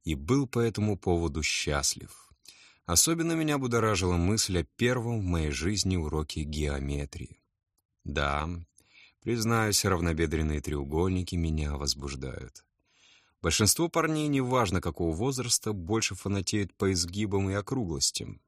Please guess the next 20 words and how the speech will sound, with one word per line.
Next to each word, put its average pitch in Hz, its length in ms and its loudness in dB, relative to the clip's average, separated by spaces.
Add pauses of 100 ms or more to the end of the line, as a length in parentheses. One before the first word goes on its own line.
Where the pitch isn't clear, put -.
(160)
но 80 380 2
не 98 160 0
я. 65 280 -6 (840)
Не 87 140 2
поймите 98 520 2
меня 104 280 0
неправильно, 98 720 2
мне 90 300 2
нравятся 87 640 2
девчонки 85 580 -6
с - 220 2
их 80 240 -6
округлостями. - 880 -6 (420)
Особенно 151 360 2
женщины 120 580 2
с - 140 4
ещё 95 260 -2
более 87 460 2
округлыми 78 480 0
округлостями. - 880 -6